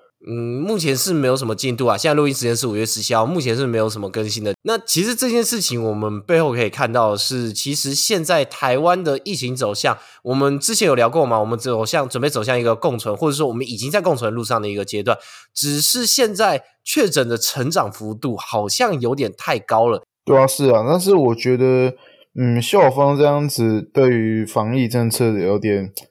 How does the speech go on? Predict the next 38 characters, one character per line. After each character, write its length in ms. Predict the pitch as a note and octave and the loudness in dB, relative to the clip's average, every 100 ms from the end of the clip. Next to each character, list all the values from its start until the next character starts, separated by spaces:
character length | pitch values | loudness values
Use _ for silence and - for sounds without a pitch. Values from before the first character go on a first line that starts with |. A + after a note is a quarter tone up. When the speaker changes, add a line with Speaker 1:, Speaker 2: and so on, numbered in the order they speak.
| _ - | _ 2
Speaker 2:
朝 180 | B2 | 4
令 180 | B2+ A#2+ | 4 2
夕 280 | G2+ C3 G#2+ | 0 0 0
改 280 | - F2 B1 | 0 0 -2
嘛， 200 | A#1+ B1 | -8 -8
这 120 | F#2+ | -4
样 160 | A2 A2 | -2 -2
子 100 | A2+ | -2
其 220 | - B2+ | 0 0
实 180 | C#3 D#3 - - _ - | 0 0 -4 -20 _ 0
是 200 | F3+ D3+ | 2 4
真 160 | D3+ | 4
的 160 | D3 A#2 | 4 6
让 160 | B2+ | 4
很 160 | G#2+ G2 | 2 0
多 100 | A2+ | 0
学 160 | A2 G2+ | 0 -2
生 100 | G#2+ | -4
很 320 | - G#2+ F2+ | -4 -6 -4
不 120 | A2+ | -4
方 260 | - G#2 G2+ | -2 -2 0
便， 180 | A#2 | 0
尤 140 | G#2 A#2 | 2 0
其 240 | - A2+ G#2+ - - - | 2 0 0 -10 -14 0
很 140 | A2 | 2
多 140 | C3 | 4
学 120 | C3 A2+ | 4 2
生 160 | A#2 | 2
可 120 | A#2 G#2+ | 0 -2
能 320 | G2+ G2 G2 | 0 -2 -2
不 200 | - D3+ | 2 4
一 40 | |
定 140 | B2+ B2+ | 4 2
是 180 | C3 A#2 | 2 0
住 280 | C3 A#2+ A2 | 2 2 0
家 300 | - G#2 G#2+ | 0 2 2
里， 120 | F#2+ | 0
像 220 | B2 | 0